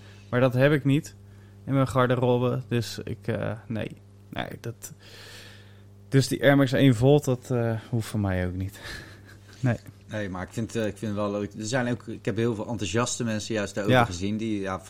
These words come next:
Speaker 2: Volt is wel een kleur die ik altijd heel tof vind, omdat die echt net zoals roze, net als felgroen bijvoorbeeld, echt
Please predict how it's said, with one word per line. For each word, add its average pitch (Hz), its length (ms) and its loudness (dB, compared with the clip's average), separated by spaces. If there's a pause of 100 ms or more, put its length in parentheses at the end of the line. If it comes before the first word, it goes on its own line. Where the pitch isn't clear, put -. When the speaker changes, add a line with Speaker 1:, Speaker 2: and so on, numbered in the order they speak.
Speaker 2:
Volt 147 360 0
is 113 100 -2
wel 131 180 4
een 113 100 2
kleur 120 300 2
die 110 120 0
ik 104 80 -2
altijd 104 220 -2
heel 104 220 0
tof 139 200 -2
vind, 98 200 -4
omdat 98 240 -6
die - 80 -10
echt 110 240 -8
net 113 200 -6
zoals 92 160 -8
roze, 107 420 0
net 101 300 -6
als - 260 -10
felgroen 117 560 -2
bijvoorbeeld, 101 380 -6
echt - 180 -10